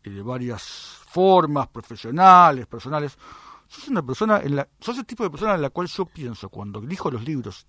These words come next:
y los trabajo con los autores, que les van a interesar todos los libros, incluso los que pensás que no son para vos de ninguna manera. Eh, hay algunos que son obvios, pues, bueno, me gusta esta música, se lo leo sobre esto, lo voy a leer.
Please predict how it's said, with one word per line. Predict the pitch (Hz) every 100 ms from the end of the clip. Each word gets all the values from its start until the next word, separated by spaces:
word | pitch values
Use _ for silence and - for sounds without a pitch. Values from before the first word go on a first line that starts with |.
| -
y | 107
los | -
trabajo | - 98 170 139 - 143 -
con | -
los | -
autores, | 110 - 139 156 _ _ - - - - - _ _ _ _ -
que | 214
les | 190
van | 220
a | 240
interesar | 196 160 180 - -
todos | 185 123
los | 95 110
libros, | - 104 - _ _ _ _ _ _ _ _
incluso | 180 180 - 269 - 156
los | 156
que | 135
pensás | 135 - 180
que | - 151
no |
son | 151 190
para | 165 131
vos | 156 165 -
de | 139
ninguna | 143 180 170
manera. | 78 65 53 - _ _ _ _ _ _ _ _ _ _ _ _ _
Eh, | 127 123 127
hay | 147
algunos | 175 226 196
que | 123
son | 143
obvios, | 202 165
pues, | 120 135
bueno, | 139
me | 120
gusta | 127 139
esta | 120
música, | 120 147 156 123
se | 107
lo | 107
leo | 107 107
sobre | 110 113
esto, | 113
lo | 98
voy | 87
a |
leer. | 85